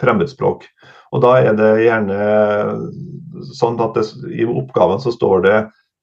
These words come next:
en setning, og så mangler det kanskje to år. Vi skal ta det superenkelt, da kan vi si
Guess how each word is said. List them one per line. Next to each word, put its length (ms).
en 80
setning, 540
og 60
så 120
mangler 320
det 120
kanskje 280
to 80
år. 420
Vi 60
skal 180
ta 140
det 160
superenkelt, 600
da 120
kan 240
vi 80
si 240